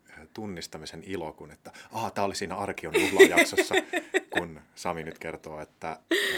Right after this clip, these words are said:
Speaker 1: Sami tekee jooga- ja pilates- ja kehonpainoharjoittelutuntien ohjaajan töitä. Siinä menee yksi ilta viikosta, ja sitten toisena iltana ohjaan pelkkää joogaa. Ja sitten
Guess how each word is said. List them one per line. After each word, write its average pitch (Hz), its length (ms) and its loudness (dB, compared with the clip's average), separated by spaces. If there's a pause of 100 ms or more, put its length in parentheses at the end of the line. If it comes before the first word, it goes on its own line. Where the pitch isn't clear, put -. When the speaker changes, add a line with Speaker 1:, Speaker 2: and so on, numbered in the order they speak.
(260)
Speaker 1:
Sami 82 120 -10
tekee 80 560 -6
jooga- 95 360 -6
ja 78 100 -10
pilates- 82 540 -10
ja 78 120 -14
kehonpainoharjoittelutuntien 78 3000 -14
ohjaajan 78 560 -14
töitä. 80 340 -12 (920)
Siinä 85 260 -6
menee 76 260 -10
yksi - 440 -10 (580)
ilta 82 400 -12
viikosta, 80 580 -14 (200)
ja 82 120 -12
sitten - 360 -16
toisena 78 440 -12 (140)
iltana 78 440 -16
ohjaan 78 360 -16
pelkkää 80 360 -16
joogaa. 78 480 -16 (260)
Ja 76 440 -14
sitten - 640 -18